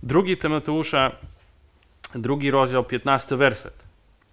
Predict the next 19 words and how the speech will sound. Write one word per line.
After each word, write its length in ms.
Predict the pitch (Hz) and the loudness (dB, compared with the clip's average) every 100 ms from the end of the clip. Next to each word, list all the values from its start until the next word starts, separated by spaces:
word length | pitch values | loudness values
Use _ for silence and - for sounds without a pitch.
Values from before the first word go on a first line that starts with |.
| - - - - | -20 -20 -20 -18
„Staraj 440 | - - 156 196 | -6 6 6 6
się 160 | - 185 | 0 0
usilnie 560 | 151 - 175 165 151 | 0 0 -2 0 -2
o 160 | 156 151 | 2 2
to, 300 | 151 113 - 135 | 2 -2 0 -2
abyś 260 | 135 127 | -2 -2
mógł 360 | 127 139 165 - | 0 2 0 -2
stanąć 480 | - 139 143 143 - | -4 2 2 0 -4
przed 260 | - 120 | -4 -2
Bogiem 420 | 123 139 120 117 | 4 4 4 -2
jako 500 | 120 127 135 143 143 131 | 2 2 2 0 0 0
wypróbowany 760 | 123 - 123 117 127 143 147 | -6 -4 -2 2 2 2 0
i 40 | |
nienaganny 600 | 131 123 120 120 135 143 | -2 -2 0 2 2 0
pracownik, 640 | 127 131 127 123 104 113 - | -4 -6 0 0 0 -6 -8
który 260 | 131 127 117 | -6 -2 -2
wykłada 640 | 117 - 131 135 143 143 | -2 -2 4 6 6 2
należycie 580 | 123 120 107 123 - 117 | -2 -2 -4 -6 -8 -12
słowo 580 | - 120 113 113 110 | -2 -2 0 -2 -4